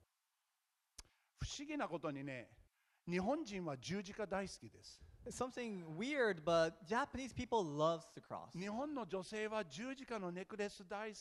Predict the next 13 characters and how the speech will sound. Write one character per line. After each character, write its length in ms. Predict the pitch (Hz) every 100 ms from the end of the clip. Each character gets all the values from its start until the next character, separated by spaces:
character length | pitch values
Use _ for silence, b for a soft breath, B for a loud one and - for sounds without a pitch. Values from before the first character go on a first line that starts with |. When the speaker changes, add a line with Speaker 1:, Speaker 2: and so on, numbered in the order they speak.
| -
Speaker 1:
き 100 | 151
で 80 | 123 131
す。 120 | -
Speaker 2:
You 60 | 151
know, 200 | 165 180
somehow, 540 | 247 262 226 220 208
like, 200 | 190 180 185
Japanese 320 | 180 180 160
women 360 | 185 180 156
love 180 | 165 165
to 100 | 170
wear 240 | 156 156 151
the 180 | 147